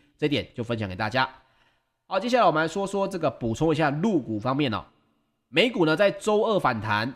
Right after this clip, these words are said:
二十一号的这个雅股呢是涨跌互见，包括了中国的沪深两市的三大指数在二十一号是开高走阳。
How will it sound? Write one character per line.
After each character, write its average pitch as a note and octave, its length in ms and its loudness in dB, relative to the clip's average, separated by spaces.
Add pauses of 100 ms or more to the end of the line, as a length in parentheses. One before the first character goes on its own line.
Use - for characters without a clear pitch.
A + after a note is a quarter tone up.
(180)
二 A#3+ 140 6
十 F3+ 180 -4
一 G3+ 140 -4
号 G3 200 4
的 C3+ 160 -2
这 C3 140 -6
个 C3 160 -4
雅 A2+ 240 0
股 A#2+ 200 -4
呢 G#2+ 140 -2
是 D3 140 -2
涨 F#2 400 -4
跌 G2+ 240 -8
互 D3+ 180 0
见， D#3 240 2 (520)
包 G#3+ 160 2
括 A3+ 160 6
了 A#3+ 100 4
中 A3+ 300 2
国 D3+ 160 2
的 C#3 100 2
沪 F#3+ 240 0
深 F3+ 180 2
两 A2 220 -2
市 E3+ 180 -4
的 B2 120 -2
三 E3 200 -4
大 F3+ 140 2
指 G#2 220 -6
数 C#3 340 0
在 C#3+ 200 2
二 F#3+ 180 2
十 C#3+ 160 -2
一 D#3 100 0
号 D3+ 180 2
是 C3 260 -6
开 D#3+ 300 -2
高 D#3+ 240 0
走 G#2 280 -2
阳。 G2 280 -2